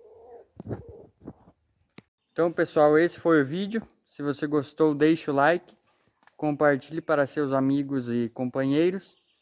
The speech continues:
Tamo junto e até o próximo vídeo.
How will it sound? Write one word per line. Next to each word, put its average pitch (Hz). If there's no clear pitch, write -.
Tamo 170
junto 170
e 151
até 139
o 151
próximo 147
vídeo. 107